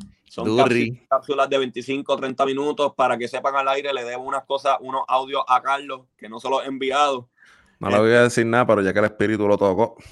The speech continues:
Speaker 1: No,
Speaker 2: Ay.
Speaker 1: no, no me he olvidado, es que el trabajo, pero
Speaker 2: Eso se llama neumatología, ahí, para inteligencia sistemática, para que breguen.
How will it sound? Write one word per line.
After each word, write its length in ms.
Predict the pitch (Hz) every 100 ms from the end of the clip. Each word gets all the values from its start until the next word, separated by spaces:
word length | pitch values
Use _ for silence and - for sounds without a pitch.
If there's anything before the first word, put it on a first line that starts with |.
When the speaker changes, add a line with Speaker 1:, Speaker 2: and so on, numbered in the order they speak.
| -
Speaker 1:
No, 140 | - 147
Speaker 2:
Ay. 120 | 95 139
Speaker 1:
no, 100 | 131 - _ -
no 200 | 139 147
me 60 |
he 40 | 160
olvidado, 600 | 160 156 151 147 139 120
es 120 | 120
que 100 | -
el 120 | 143
trabajo, 540 | - 139 131 139 143 139 _ _ - -
pero 680 | 123 123 120 120 117 113 110
Speaker 2:
Eso 120 | 107
se 80 | 120
llama 220 | 113 120
neumatología, 1040 | 113 107 101 101 95 101 120 107 92 82
ahí, 320 | 95 101 110
para 120 | 104 95
inteligencia 380 | 95 92 95
sistemática, 540 | 98 110 104 104 104 98
para 160 | 90
que 60 | 92
breguen. 320 | 101 107 170